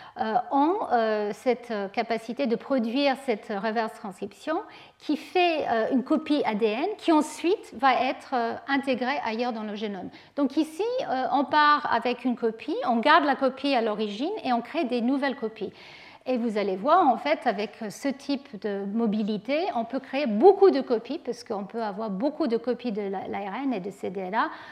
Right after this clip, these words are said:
euh, en une seule étape. Alors que pour ce type de transposant, le processus d'amplification est, euh, beaucoup plus long.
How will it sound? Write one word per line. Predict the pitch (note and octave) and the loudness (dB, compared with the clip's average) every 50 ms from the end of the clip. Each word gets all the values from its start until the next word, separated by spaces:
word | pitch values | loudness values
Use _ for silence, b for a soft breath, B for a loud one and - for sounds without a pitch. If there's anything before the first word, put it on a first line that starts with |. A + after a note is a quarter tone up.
| B B B - - | B B B -8 -4
euh, | A3 A3+ - | -4 -2 -2
en | A#3+ A#3 A#3 | 0 2 4
une | C4 C#4 B3+ | 4 4 4
seule | C4+ - B3 G#3+ F#3+ | 2 0 -2 -2 -2
étape. | F#3+ - F#3 F3+ - - - | -2 -2 -4 -4 -4 -4 -4
Alors | - A3 A#3 B3 C4 B3+ | 0 2 4 4 4 4
que | - B3+ A#3+ | 2 0 0
pour | G#3+ A3+ - A#3+ G3+ - B B B _ | 0 0 -4 -6 -6 -6 B B B _
ce | - - E4 | -4 -2 -2
type | D#4 D#4+ E4 B3+ B3 | -2 0 -2 0 0
de | B3 | 0
transposant, | A#3+ - - B3+ A3+ G#3+ - - - A3 A3 G#3+ C#4 D4+ F4+ G#4 G#4+ B B B B B B - | -2 0 -4 -4 -4 -4 -4 -2 -2 -2 0 2 2 4 4 2 2 B B B B B B 0
le | A#3+ B3 | 0 0
processus | B3+ - D4+ - - C#4 B3+ B3+ - D#4 C4+ - - | 2 0 -2 -2 -2 -4 -6 -2 -2 -4 -4 2 4
d'amplification | C4+ C4+ C4 C4 C#4 B3+ - C4 - B3 A3+ A3+ - - - D#4 E4 F#4 G#4 - | 4 4 4 2 0 -2 -4 -4 -4 -4 -4 -4 -6 -6 -4 0 2 2 2 2
est, | - C4 C4 D4 E4 F4+ - | 4 4 4 4 2 2 0
euh, | - A3+ A3+ | 0 0 0
beaucoup | G3+ A#3 A#3+ - C4 A#3+ | -2 -4 -4 -4 -6 -8
plus | - - A3 G#3+ | -8 -8 -8 -8
long. | G#3 D#3+ - | -8 -8 -10